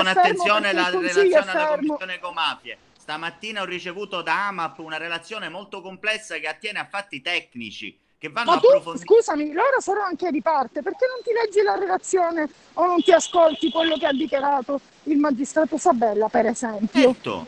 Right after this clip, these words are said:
Speaker 1: Per
Speaker 2: ma io non
Speaker 1: esempio.
Speaker 2: è, eh, ma diciamo, io sto ascoltando e vedendo tutto, esattamente come il magistrato
Speaker 1: Ho
Speaker 2: Sabella
Speaker 1: capito,
Speaker 2: dovrà
Speaker 1: e sei
Speaker 2: eh.
Speaker 1: in coscienza in grado di dire che se tutto questo fosse successo sotto Cammarata avresti avuto lo stesso atteggiamento,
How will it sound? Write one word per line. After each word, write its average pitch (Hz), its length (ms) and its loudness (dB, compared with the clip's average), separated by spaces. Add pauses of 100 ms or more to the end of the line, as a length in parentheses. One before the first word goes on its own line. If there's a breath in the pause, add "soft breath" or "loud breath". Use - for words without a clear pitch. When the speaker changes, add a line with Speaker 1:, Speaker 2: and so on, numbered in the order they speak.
(120)
Speaker 1:
Per 330 100 8
Speaker 2:
ma 285 80 6
io 285 140 0
non 240 180 -2
Speaker 1:
esempio. 269 380 0
Speaker 2:
è, - 40 -10
eh, 202 60 -12
ma - 140 -8
diciamo, 247 380 -4
io 247 340 -2
sto 208 140 -6
ascoltando 226 560 -2
e - 20 -4
vedendo 202 400 -6
tutto, 185 360 -8
esattamente 175 600 -6
come 185 200 -4
il 143 60 -8
magistrato 202 500 -8
Speaker 1:
Ho 226 60 6
Speaker 2:
Sabella 208 440 4
Speaker 1:
capito, - 120 0
Speaker 2:
dovrà 208 260 4
Speaker 1:
e 370 60 4
sei 480 380 6
Speaker 2:
eh. - 340 -12
Speaker 1:
in 415 60 -6
coscienza 415 640 -2
in 330 80 -4
grado 381 260 -6
di 320 140 -6
dire 392 280 -4
che 320 100 -12
se 349 120 -4
tutto 349 280 -4
questo - 280 -4
fosse 339 260 -2
successo 349 440 -2
sotto 339 260 -4
Cammarata 349 480 0
avresti 320 300 -4
avuto 320 220 0
lo 311 100 -4
stesso - 260 -6
atteggiamento, 302 800 0